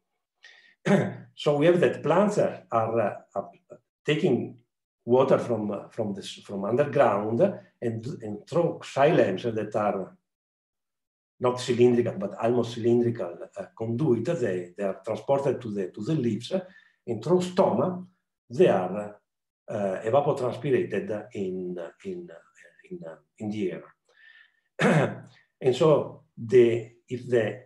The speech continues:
if the leaf density on the crown is more or less constant, and if the leaf is an invariant unit, meaning that, uh,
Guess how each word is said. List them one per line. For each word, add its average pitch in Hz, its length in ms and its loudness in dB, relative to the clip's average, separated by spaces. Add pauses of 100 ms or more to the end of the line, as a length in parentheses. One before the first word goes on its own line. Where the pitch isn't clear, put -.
(300)
if - 180 -14
the 123 120 4
leaf 185 280 4
density 175 440 6
on 110 120 0
the 110 120 0
crown 120 480 2
is 95 100 -8
more 113 220 2
or - 40 -2
less 123 160 0
constant, 107 640 -4 (100)
and 104 360 -4 (100)
if 120 220 -6
the 120 80 4
leaf 143 320 0
is 117 120 0
an 101 120 2
invariant 117 500 2
unit, 120 360 0
meaning 127 320 4
that, 101 320 -8 (120)
uh, 92 40 -12